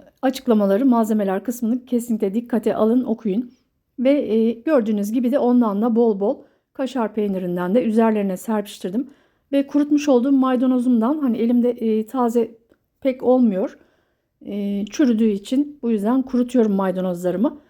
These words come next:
Biraz böyle üzerlerine serpiştirdikten sonra ısınmış olan fırına, e, zaten her aşaması pişmişti biliyorsunuz. Sadece üzerlerinin, e, kaşarları bakın bu şekilde pişene kadar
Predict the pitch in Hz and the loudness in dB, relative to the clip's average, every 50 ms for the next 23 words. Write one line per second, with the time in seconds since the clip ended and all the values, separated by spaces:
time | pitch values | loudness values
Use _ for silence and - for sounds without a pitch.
0 | _ _ _ _ _ - 294 311 294 285 247 233 254 262 254 208 220 220 247 254 | _ _ _ _ _ -2 0 2 2 2 2 2 2 2 2 0 0 0 2 2
1 | 254 254 254 247 254 254 247 - 262 247 247 247 - - 285 - - 277 285 277 | 2 2 2 2 2 0 -2 -2 -2 -2 -2 -4 -6 -12 -12 -6 -2 0 0 0
2 | 277 247 220 262 - - 247 - - 294 285 285 285 262 233 214 202 220 220 - | 0 0 -2 -2 -2 -6 -8 0 2 2 2 4 2 0 0 0 0 -2 -2 0
3 | 277 233 226 269 349 - - _ _ _ _ _ _ _ _ 208 208 208 202 233 | 2 2 4 2 0 -4 -10 _ _ _ _ _ _ _ _ -8 -8 -4 0 0
4 | 269 285 277 285 254 233 262 302 320 285 - - 214 226 226 247 220 214 226 226 | 0 0 0 0 0 0 2 0 0 -2 -2 -4 -4 -2 0 0 2 2 0 -2
5 | - 285 - 269 - - 285 277 - - 226 214 196 202 185 190 - 247 302 370 | -4 -6 -6 -6 0 2 0 0 0 -2 -4 0 0 0 0 0 0 -2 -2 -2
6 | - - 359 330 294 233 226 233 277 339 240 240 233 262 262 254 240 240 220 226 | -2 -2 0 2 2 2 2 0 0 0 0 2 2 2 2 4 2 2 2 2
7 | 285 359 - - _ _ _ _ _ _ _ _ _ 196 208 220 220 - - 277 | 0 0 -4 -10 _ _ _ _ _ _ _ _ _ -6 -6 -6 -4 -4 -4 -4
8 | 277 - 262 254 240 226 214 202 247 339 359 - 226 226 247 240 226 208 214 254 | -2 0 0 2 2 2 2 2 0 -2 -2 -2 -4 -4 -2 -2 -2 -2 -2 -2
9 | 247 - 254 214 - - 196 180 175 190 254 311 - - _ _ _ _ _ _ | -2 -2 -4 -4 -2 -4 -6 -2 0 0 0 0 -2 -8 _ _ _ _ _ _
10 | _ - 285 285 294 277 262 247 247 247 208 196 208 277 381 - | _ -6 -4 0 2 2 2 2 2 0 0 2 0 0 -2 -4